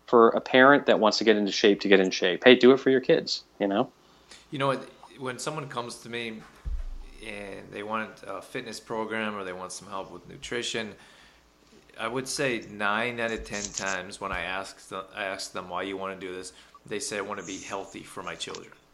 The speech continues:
Speaker 1: Yeah, yeah.
Speaker 2: And, you know, I, I don't know if it's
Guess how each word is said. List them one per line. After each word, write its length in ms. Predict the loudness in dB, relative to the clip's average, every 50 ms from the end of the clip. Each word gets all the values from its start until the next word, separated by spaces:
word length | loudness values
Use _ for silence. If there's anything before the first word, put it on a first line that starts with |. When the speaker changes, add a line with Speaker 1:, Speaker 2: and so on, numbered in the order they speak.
| _ _ _ _ _ _ _ _ _
Speaker 1:
Yeah, 280 | 6 8 8 6 4 -2 -10 -16 _ _ _ _
yeah. 180 | 0 0 0 0 -2 -8 -18 _ _ _ _ _ _ _ _ _ _ -20 -18
Speaker 2:
And, 220 | -16 -16 -14 -14
you 80 | -12 -8
know, 100 | -6 -6
I, 360 | -6 -6 -6 -6 -6 -8 -8 -8
I 100 | -6 -6
don't 140 | -6 -6 -6
know 200 | -6 -6 -4 -4
if 200 | -6 -6 -6 -6
it's 380 | -8 -8 -8 -12 -16 -16 -18